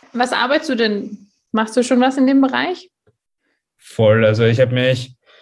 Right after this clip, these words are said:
Speaker 2: eh während meinem Bachelorstudium, ähm, selbstständig gemacht, ähm, habe selbst eine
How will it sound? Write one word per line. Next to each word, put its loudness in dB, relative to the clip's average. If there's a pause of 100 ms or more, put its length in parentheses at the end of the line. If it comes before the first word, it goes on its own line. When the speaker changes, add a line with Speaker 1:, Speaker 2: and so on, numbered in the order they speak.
(300)
Speaker 2:
eh 2
während 0
meinem 0
Bachelorstudium, -2
ähm, 0
selbstständig 0
gemacht, -4 (260)
ähm, 0
habe -2
selbst -2
eine -4